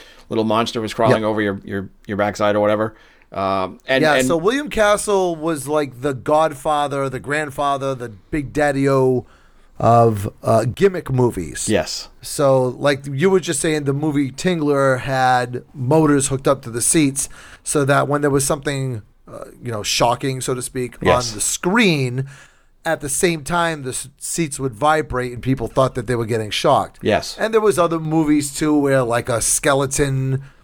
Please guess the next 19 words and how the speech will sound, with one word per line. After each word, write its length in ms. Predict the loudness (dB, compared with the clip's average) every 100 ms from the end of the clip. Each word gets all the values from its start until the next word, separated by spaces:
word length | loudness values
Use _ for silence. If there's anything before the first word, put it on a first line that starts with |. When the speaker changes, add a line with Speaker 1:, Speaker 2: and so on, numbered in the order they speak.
| _ -6
Speaker 2:
when 200 | 0 2
it 100 | 0 -6
flew 320 | -6 0 2
across 400 | 2 2 2 2
the 60 | -2
screen, 500 | -2 -2 -2 -2 0
there 80 | 0
was 100 | 0
a 60 | -4
live, 680 | -4 -2 0 0 -4 -8
not 220 | -4 -2 0
live, 460 | 0 0 -2 -4
'cause 160 | -6 -6
skeletons 500 | -6 -8 -8 -8 -10
aren't 140 | -8
alive, 240 | -8 -6 -2
but, 120 | 0
like, 120 | 2
a, 120 | 2